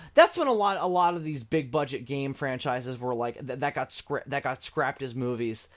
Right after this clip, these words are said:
like, happened, because th-, th-, that's, that was the pinnacle of, like, people thought that video games were gonna be like, and, I mean, they were right, they were gonna, like, "Oh, the next big thing," but it stagnated a lot in those ten years.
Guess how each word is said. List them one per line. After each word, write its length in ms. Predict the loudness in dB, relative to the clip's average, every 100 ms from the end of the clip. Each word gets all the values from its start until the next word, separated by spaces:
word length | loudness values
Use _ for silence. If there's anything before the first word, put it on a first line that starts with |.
| -20 -12
like, 280 | -4 -4 -4
happened, 480 | -4 -2 -2 -6 -6
because 240 | -4 -2
th-, 160 | -2 -2
th-, 160 | -2 0
that's, 240 | -2 0
that 180 | -2 -2
was 140 | -2
the 60 | -4
pinnacle 500 | -4 -4 -2 -2 0
of, 160 | 0 0
like, 240 | -2 -2
people 280 | -6 -6 -2
thought 280 | 0 0 0
that 120 | -4
video 340 | -2 0 0
games 320 | -2 -4 -4
were 80 | -6
gonna 180 | -4 -4
be 100 | -4
like, 280 | -2 -4 -6 _ _ _ _ _ _ -20 -12 -2
and, 200 | 0 2
I 80 | 0
mean, 140 | 0
they 100 | 0
were 160 | 2 2
right, 380 | 4 2 2 0
they 120 | 0
were 120 | 0 0
gonna, 140 | 0
like, 60 | 0
"Oh, 40 |
the 100 | 0
next 280 | -2 -4 -4
big 220 | -2 -2
thing," 380 | -2 -4 -4 -6 -16 -10 2
but 260 | 2 2
it 120 | -2
stagnated 720 | -4 0 0 0 -2 -6 -4
a 60 | -2
lot 340 | 0 0 0 -4
in 140 | -4
those 220 | -2 -2
ten 220 | -4 -4
years. 460 | -2 -2 -2 -4 -8